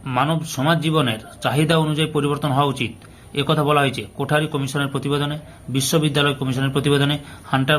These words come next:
কমিশনের প্রতিবেদনে, মুদালিয়ার কমিশনের প্রতিবেদনে। সঠিক উত্তর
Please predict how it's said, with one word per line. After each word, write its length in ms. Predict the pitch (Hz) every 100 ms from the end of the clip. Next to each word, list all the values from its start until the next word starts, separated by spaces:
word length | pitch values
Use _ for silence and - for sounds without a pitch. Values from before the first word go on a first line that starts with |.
| 147
কমিশনের 360 | 139 135 139 135
প্রতিবেদনে, 400 | 135 139 143 143 135
মুদালিয়ার 400 | 135 139 139 135
কমিশনের 320 | 131 135 131
প্রতিবেদনে। 420 | 131 135 120 110 101 - - -
সঠিক 200 | 143 151
উত্তর 160 | 143